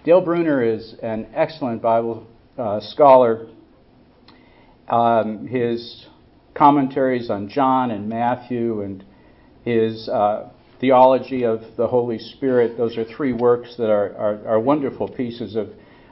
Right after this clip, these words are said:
of biblical scholarship. And he writes, "There is Bible study and there is Bible study.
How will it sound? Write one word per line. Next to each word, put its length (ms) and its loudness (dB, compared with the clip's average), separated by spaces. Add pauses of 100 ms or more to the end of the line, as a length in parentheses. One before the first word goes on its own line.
of 180 -4
biblical 380 -2
scholarship. 880 0 (600)
And 60 2
he 80 4
writes, 480 4
"There 200 2
is 180 -2
Bible 380 2
study 480 -8
and 140 -8
there 140 -4
is 120 -8
Bible 440 0
study. 440 -12